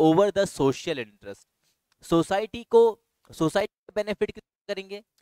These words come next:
सोसाइटी के welfare के लिए क्या होगा, वो ऐसा कुछ बात नहीं था। यहाँ पे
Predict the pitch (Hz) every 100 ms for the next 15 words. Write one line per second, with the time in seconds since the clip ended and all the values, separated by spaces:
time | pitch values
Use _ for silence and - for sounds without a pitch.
0 | _ - 180 180 208 220 - 214 208 202
1 | 208 208 202 208 196 196 196 202 _ _
2 | _ 113 180 220 202 214 202 170 156 -
3 | 143 123 110 - _ _ _ _ _ _
4 | 131 160 196 233 -